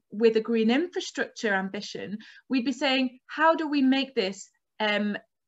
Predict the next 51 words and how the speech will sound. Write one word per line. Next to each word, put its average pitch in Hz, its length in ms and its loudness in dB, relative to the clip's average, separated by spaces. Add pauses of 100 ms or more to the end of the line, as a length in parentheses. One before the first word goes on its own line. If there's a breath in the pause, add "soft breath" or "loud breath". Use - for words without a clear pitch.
(240)
how 277 200 2
do 311 80 2
we 320 120 2
make 285 240 2
this 233 160 -6
space 226 260 0
that - 140 -8
people 226 320 -4
want 208 300 -2
to 202 100 -12
use, 175 260 -8
people 226 320 -6
can 247 480 4
use?" - 420 -8 (200 soft breath)
Because 226 240 2
let's - 260 2
face 240 300 -2
it, 202 120 -6
these 247 320 0
kinds 262 440 -2
of 220 100 -4
slopes 247 400 -2
mean 226 160 -2
a 214 80 -2
lot 247 240 2
of 254 140 -6
the 220 260 0 (260 loud breath)
residents, 240 600 2
especially 233 440 0
those 208 260 -2
who 220 80 -4
are 208 140 -2
less 196 180 -6
mobile, 226 680 0 (300 loud breath)
less 220 240 0
active, 226 340 2 (160)
won't 269 360 2
be 233 100 -2
able 190 220 -4
to - 100 -12
use 185 120 -8
these 202 120 -8
spaces. 180 420 -6
And, 202 180 -4 (120)
and, 202 200 -4
you 214 80 -6
know, 202 100 -4
our 190 180 0
experience 226 720 2 (340 soft breath)
is 214 200 0
that, 214 260 4